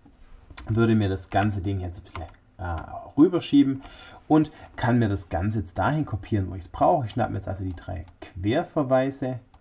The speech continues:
mach die dahin und, ähm, den Stromzähler mache ich auch passend. Wie gesagt, wenn ich einen zweiten habe, kann ich den hier hinsetzen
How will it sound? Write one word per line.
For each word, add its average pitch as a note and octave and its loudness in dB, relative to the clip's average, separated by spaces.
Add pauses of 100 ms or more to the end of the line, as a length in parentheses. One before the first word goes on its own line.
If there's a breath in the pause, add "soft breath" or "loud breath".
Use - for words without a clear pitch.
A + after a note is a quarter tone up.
mach F#2+ -4
die F#2 -6
dahin B2 -2 (760 loud breath)
und, A2 2
ähm, G2 -2 (300)
den F#2+ 0
Stromzähler G#2 -2
mache F2 -2
ich - -10
auch - 0
passend. C#3+ -2
Wie G#2 0
gesagt, F#2+ -4
wenn A2+ 0
ich G#2+ -4
einen G2 -4
zweiten F2+ -4
habe, D3 -2 (380 loud breath)
kann A2 0
ich G#2+ -4
den F#2 -2
hier F2+ -2
hinsetzen D#3 2